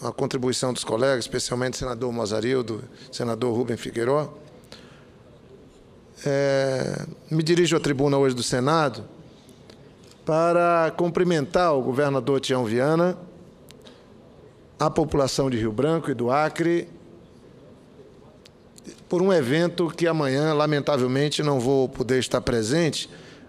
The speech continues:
mas reputo da maior importância. Amanhã, pela manhã, na presença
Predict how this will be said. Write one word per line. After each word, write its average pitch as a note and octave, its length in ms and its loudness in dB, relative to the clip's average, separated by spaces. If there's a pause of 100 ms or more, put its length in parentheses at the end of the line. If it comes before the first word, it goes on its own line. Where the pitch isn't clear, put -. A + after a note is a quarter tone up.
(140)
mas C#3 760 0
reputo D3+ 480 0
da E3 180 2
maior E3+ 460 4
importância. B2 720 -4 (320)
Amanhã, D#3+ 600 2 (1200)
pela F#3+ 220 4
manhã, E3+ 480 2 (260)
na D3 120 2
presença C#3+ 880 2